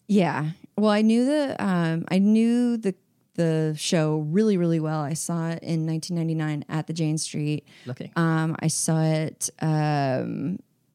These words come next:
Speaker 1: I saw it with Kevin Cahoon played Hedwig, and, and I just remember sitting in the front row with my sister. We'd gotten free
Speaker 2: Mm.
Speaker 1: tickets, and, uh, I was in Cats on <laughs> Broadway at the time.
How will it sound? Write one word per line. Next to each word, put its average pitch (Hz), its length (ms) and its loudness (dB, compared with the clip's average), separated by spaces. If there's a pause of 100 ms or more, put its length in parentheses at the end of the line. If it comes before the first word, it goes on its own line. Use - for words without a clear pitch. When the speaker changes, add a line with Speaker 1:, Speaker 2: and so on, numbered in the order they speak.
(360)
Speaker 1:
I 165 80 -14
saw 190 320 -6
it - 80 -12
with - 460 -2 (720)
Kevin 202 300 4
Cahoon 160 720 2 (680)
played 156 280 0
Hedwig, 143 320 2
and, 151 240 -2 (560)
and 175 100 2
I 175 80 2
just 185 180 -2
remember 156 420 0
sitting - 500 -2
in 165 60 2
the 160 60 0
front 156 240 -4
row 160 120 0
with 160 140 -4
my 147 80 -2
sister. 143 500 -4
We'd 165 220 -2
gotten 160 240 -4
free 170 240 -2
Speaker 2:
Mm. - 20 -16
Speaker 1:
tickets, - 640 -4 (880)
and, 160 360 2 (120)
uh, 156 300 2
I 170 80 0
was 170 140 0
in 151 120 -2
Cats - 580 -4
on 156 180 0
<laughs> 156 60 -2
Broadway 226 520 4
at 247 160 0
the - 120 6
time. - 600 -4